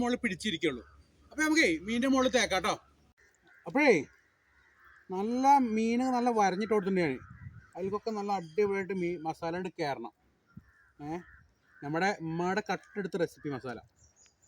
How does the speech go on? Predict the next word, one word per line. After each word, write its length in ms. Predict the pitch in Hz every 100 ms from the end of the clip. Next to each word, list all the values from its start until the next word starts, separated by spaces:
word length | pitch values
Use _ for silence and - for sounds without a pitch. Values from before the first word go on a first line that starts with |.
| _ _ _ _ _ _ 1077 _ _ 1077 1077 _ _ 1077 1077 _ _ _ _ _ _ _ _ _ _ _ _ _ _ _
അപ്പോഴേ 260 | 190 269 269